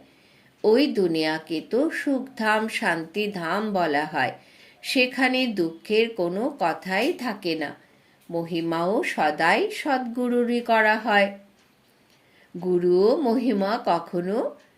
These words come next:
শোনেননি। জ্ঞানের সাগর সে তো এক বাবাই। এইভাবে কখনো কি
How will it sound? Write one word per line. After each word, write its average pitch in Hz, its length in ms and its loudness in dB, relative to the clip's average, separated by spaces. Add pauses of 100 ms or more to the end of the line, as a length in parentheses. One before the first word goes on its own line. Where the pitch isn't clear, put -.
(120)
শোনেননি। 180 800 0 (420)
জ্ঞানের 170 500 0
সাগর 190 640 0
সে 208 400 -2
তো 254 80 0
এক 262 300 4 (140)
বাবাই। 165 540 0 (720)
এইভাবে 170 720 0
কখনো 202 520 0
কি 220 400 -4